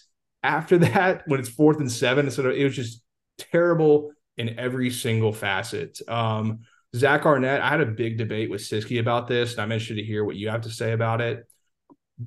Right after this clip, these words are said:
Seven to three, Mississippi State has the ball. I think there's, like, a minute and twelve left. Uh, Arkansas has no timeouts. Fourth and one,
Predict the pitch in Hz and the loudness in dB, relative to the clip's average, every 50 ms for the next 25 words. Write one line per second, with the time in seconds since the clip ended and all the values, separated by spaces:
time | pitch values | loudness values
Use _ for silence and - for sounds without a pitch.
0 | - _ _ _ - - - 165 160 170 180 180 170 165 - 117 104 101 101 98 | -16 _ _ _ -10 -2 2 2 4 4 4 4 2 2 2 0 0 0 -2 -6
1 | 113 - _ _ _ _ _ _ _ _ _ _ _ _ _ _ _ _ _ _ | -8 -14 _ _ _ _ _ _ _ _ _ _ _ _ _ _ _ _ _ _
2 | _ 123 123 117 123 127 - - 147 143 139 - - 131 117 117 117 101 - 113 | _ -10 -2 0 0 2 2 0 0 0 -2 0 2 2 2 2 2 0 -2 -4
3 | 113 117 117 113 113 117 104 104 98 95 95 92 92 - - _ _ _ _ - | -4 -4 -2 -2 -2 -2 -4 -4 -4 -4 -4 -4 -6 -8 -12 _ _ _ _ -6
4 | 135 127 - 123 117 113 117 113 110 107 101 98 98 101 107 110 113 123 131 143 | -6 -4 -2 -2 -2 0 0 0 -2 -2 -4 -6 -6 -4 -4 -4 -2 0 0 0
5 | 143 147 147 143 - - 123 120 117 117 - - - - 117 110 104 98 95 95 | 2 2 2 2 0 -2 -8 -8 -8 -12 -18 -20 -8 -4 -2 -2 -2 -2 -4 -6
6 | 95 - 92 87 82 73 60 - - - _ - _ _ _ _ _ _ _ _ | -8 -10 -12 -12 -12 -12 -14 -16 -20 -20 _ -20 _ _ _ _ _ _ _ _
7 | _ _ _ _ - - 113 110 110 - - 113 123 127 - 151 147 147 - 147 | _ _ _ _ -6 -4 -2 -2 -2 -2 -2 -2 -4 0 0 0 0 2 2 2
8 | 135 135 135 135 131 127 117 120 - 117 107 110 113 113 117 123 131 135 131 139 | 2 2 0 0 -2 -2 -2 -4 -4 -4 -2 0 0 0 2 2 4 4 4 4
9 | 135 - 117 104 104 101 - - - - _ - - - - - _ _ _ _ | 2 0 -4 -6 -8 -8 -12 -14 -18 -20 _ -20 -20 -20 -20 -20 _ _ _ _
10 | _ _ _ _ _ _ - - - - 160 160 175 185 180 185 170 160 143 123 | _ _ _ _ _ _ -20 -18 -6 -2 2 4 4 4 4 4 2 2 2 2
11 | 110 101 85 64 53 107 117 127 - | 0 -2 -2 -6 -10 -14 -16 -18 -20